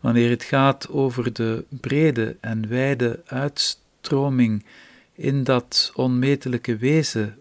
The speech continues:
waarin de bovenvermelde eigenschappen zijn die God worden toegeschreven, namelijk de waarheid, de vrede,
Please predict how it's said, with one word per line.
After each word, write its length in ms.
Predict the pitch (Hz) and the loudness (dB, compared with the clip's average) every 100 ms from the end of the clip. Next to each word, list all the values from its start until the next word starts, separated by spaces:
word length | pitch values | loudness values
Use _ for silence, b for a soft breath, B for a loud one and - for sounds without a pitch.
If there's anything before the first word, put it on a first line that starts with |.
| 120 | -4
waarin 540 | 120 117 135 135 123 B B B B - | -2 0 0 0 -2 B B B B -8
de 180 | 120 | -6
bovenvermelde 1040 | 107 127 143 139 135 117 127 120 131 127 120 | -2 2 2 2 0 -2 -2 -2 0 0 -2
eigenschappen 840 | - 139 131 123 - 120 - 107 98 b b b b - | -4 -4 -4 -6 -6 -8 -6 -8 -8 b b b b -12
zijn 520 | 110 120 120 120 113 | -2 2 4 2 0
die 320 | 110 110 107 | -2 -4 -2
God 360 | 143 139 - - | 0 -2 -4 -6
worden 360 | 123 120 117 104 | -4 -4 -4 -4
toegeschreven, 920 | 165 156 151 - 139 135 135 160 - B B B | -2 0 -2 -2 -2 -2 0 -4 -6 B B B
namelijk 500 | 143 131 123 120 110 | 0 4 4 2 -2
de 140 | - 110 | -6 -4
waarheid, 760 | 120 135 120 113 107 - - - | 0 0 0 -4 -4 -8 -16 -10
de 140 | 123 | -10
vrede, 560 | - 131 131 113 107 | -4 0 0 -2 -6